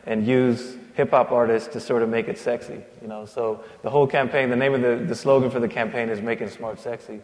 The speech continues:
And I'm the digital chair for it, so my piece is basically to, um, encourage them to learn how to e-hustle, basically, and, um, and learn how to use these digital platforms, not only to, to learn accounting, but,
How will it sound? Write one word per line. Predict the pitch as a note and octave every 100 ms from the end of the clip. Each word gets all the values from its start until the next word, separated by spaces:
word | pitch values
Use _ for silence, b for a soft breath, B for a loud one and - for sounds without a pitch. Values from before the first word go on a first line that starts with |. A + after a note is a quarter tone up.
| b b b b B2
And | A#2 A#2 A2+ A2
I'm | B2+ C3
the | A#2+
digital | B2+ A#2+ A#2+
chair | G#2+ C3 B2+
for | - A#2
it, | G#2
so | -
my | A#2 B2
piece | G#2+ A#2+ A#2+
is | A2
basically | A2 A2+ B2 G#2 A2 A2
to, | - A2+ G#2+
um, | G#2 G#2 G#2+ B B B -
encourage | A2 B2+ A#2+ G#2+
them | A2+ A2+ G#2+
to | A2+
learn | A2 A#2 A2+ A2
how | A#2+
to | A2
e-hustle, | A#2 A#2 A2 A2 G#2
basically, | G#2 G#2+ A2 G#2 G2+ b b b b -
and, | A2+ A2 A2
um, | A2 G#2+ G#2+ G#2+ -
and | A2+ G#2+ G#2+
learn | A#2+ A#2
how | A#2+
to |
use | A2+ A#2+ A#2 A2+
these | A#2 G#2+
digital | A2+ A2 A2
platforms, | - A2+ A2 A#2 G#2+
not | A#2 A#2
only | A#2 G#2+ G2+ -
to, | A2+
to | G2+ B2
learn | A#2 A2+
accounting, | G2+ B2 A#2+ A2 G#2+ b b b -
but, | A#2+ A2+ -